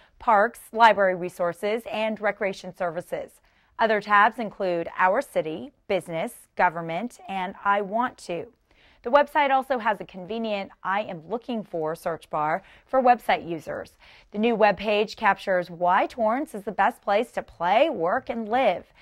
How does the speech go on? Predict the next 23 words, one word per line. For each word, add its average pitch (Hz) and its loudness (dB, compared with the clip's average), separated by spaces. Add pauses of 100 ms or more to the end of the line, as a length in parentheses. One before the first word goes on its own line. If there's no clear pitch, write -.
(220)
There 196 4
is 185 0
also 165 0
timely 254 -2
information 196 -4
on 175 -4
the 170 -8
homepage 180 -2
for 185 -4
users, 175 -2
including 196 -6
community 151 -10
events 196 -4
happening 160 -6
daily. 185 0 (380)
There 233 6
are 214 6
also 226 2
four 302 0
subsites: 202 -2 (300)
Torrance 208 -4
Public 175 -4
Library, 180 2